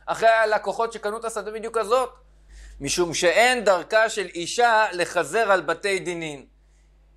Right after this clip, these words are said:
אם כל הנכסים יהיו משועבדים לכתובה, ואולי הוא ימכור את כל הנכסים,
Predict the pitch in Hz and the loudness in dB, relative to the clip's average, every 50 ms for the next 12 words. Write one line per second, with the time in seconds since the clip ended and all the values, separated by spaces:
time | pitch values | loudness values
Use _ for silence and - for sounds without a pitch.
0 | _ _ _ _ _ _ _ _ _ 196 233 247 254 233 196 156 127 104 - - | _ _ _ _ _ _ _ _ _ -4 -2 0 0 0 -2 -4 -6 -10 -12 -18
1 | _ _ _ _ _ _ _ - 214 226 240 240 226 202 - 226 226 - - 226 | _ _ _ _ _ _ _ 0 2 4 4 2 2 0 -2 -2 -2 -2 -2 -4
2 | 208 190 185 196 202 196 - - 185 160 143 147 156 180 196 190 180 165 - - | -4 -4 -6 -6 -8 -8 -2 2 2 2 2 2 -2 -2 0 0 -2 -2 -2 -6
3 | 151 131 147 185 175 143 135 127 - - _ _ _ _ _ _ _ _ _ _ | -6 0 2 2 2 2 0 -4 -8 -14 _ _ _ _ _ _ _ _ _ _
4 | - 120 120 143 151 147 151 165 185 196 208 208 202 196 165 - 196 190 180 180 | -20 -10 -6 -4 -4 -2 0 2 2 2 2 2 -2 -4 -4 0 0 0 0 0
5 | - 185 180 170 160 156 147 - 165 143 - - 147 147 147 147 | 0 0 0 0 -2 -4 -6 -6 -6 -6 -4 -6 -8 -10 -10 -14